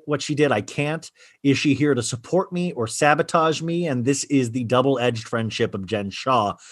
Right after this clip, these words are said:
Heather says. Um, Whitney, uh, comes up to Jen and says, Whitney always does this too.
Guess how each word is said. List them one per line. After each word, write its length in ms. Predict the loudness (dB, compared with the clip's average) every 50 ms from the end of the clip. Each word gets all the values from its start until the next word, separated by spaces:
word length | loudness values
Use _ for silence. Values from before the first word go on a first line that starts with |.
| -20 -20 _ _
Heather 280 | -2 0 0 0 0 -6
says. 460 | -6 -4 -4 -4 -6 -6 -10 -12 -14 -16 _ _ _ _ _ _
Um, 600 | 2 4 6 6 6 4 4 0 -6 -8 -10 -12 _ _ _ _ _ _ -20 _ _ _ _ _ _
Whitney, 760 | -14 -8 0 2 2 2 2 0 0 2 2 2 2 2 0 0
uh, 580 | 0 2 2 4 2 2 2 2 0 0 -2 -6 -6
comes 320 | -2 -2 -2 -2 -2 0
up 200 | 0 0 0 -2 -6
to 220 | -6 -4 -4 -4
Jen 360 | -4 -4 -2 -2 -2 -2 -4
and 100 | -6 -4
says, 300 | -4 -4 -4 -4 -6 -14 _ _ _ _ _ _ _
Whitney 260 | -4 -2 0 2 2
always 260 | 4 4 4 2 2 2
does 200 | 2 2 2 2
this 180 | -2 -4 -4 0
too. 320 | 2 4 4 4 2